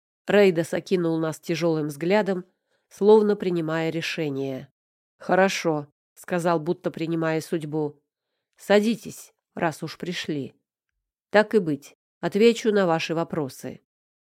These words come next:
«Садитесь, раз уж пришли». Да, Черная Звезда всегда была отдельным государством. И в нем свой правитель, свой создатель миров, Эдуард Рейдес.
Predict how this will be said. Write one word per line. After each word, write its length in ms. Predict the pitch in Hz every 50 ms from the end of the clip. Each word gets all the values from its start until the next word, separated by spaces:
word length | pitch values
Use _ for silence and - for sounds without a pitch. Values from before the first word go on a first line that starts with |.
| _ _ _
«Садитесь, 800 | - - - 175 160 139 139 165 208 220 214 - 240 214 - -
раз 320 | 185 147 143 143 143 -
уж 180 | 170 151 - -
пришли». 640 | - 165 165 151 - - 180 165 156 147 127 - - _ _ _ _ _
Да, 420 | 190 175 160 170 160 156 156 156
Черная 480 | 156 - - 175 180 196 190 214 214 220
Звезда 420 | 208 202 226 220 196 175 180 180
всегда 440 | 175 - - 196 170 165 185 196 208
была 240 | 190 185 170 156 151
отдельным 540 | 151 151 151 175 170 160 151 151 151 156 151
государством. 800 | 165 151 - 175 165 165 147 139 - - - - 135 127 139 - _ _ _ _ _ _ -
И 100 | 202 214
в 60 | 208
нем 240 | 214 233 226 214 202
свой 280 | - - 208 208 202
правитель, 720 | 208 208 196 196 196 202 175 - - - 143 127 123 - _ _ _ _ _
свой 300 | - - - 165 170 160
создатель 640 | - - 175 165 143 143 175 165 156 - 170 165 160
миров, 480 | 170 175 190 208 208 165 - - - _ _ _ _ _ _ _ _ _ _
Эдуард 500 | - 180 165 180 185 185 180 175 - -
Рейдес. 600 | 196 202 220 202 185 165 - - - - - _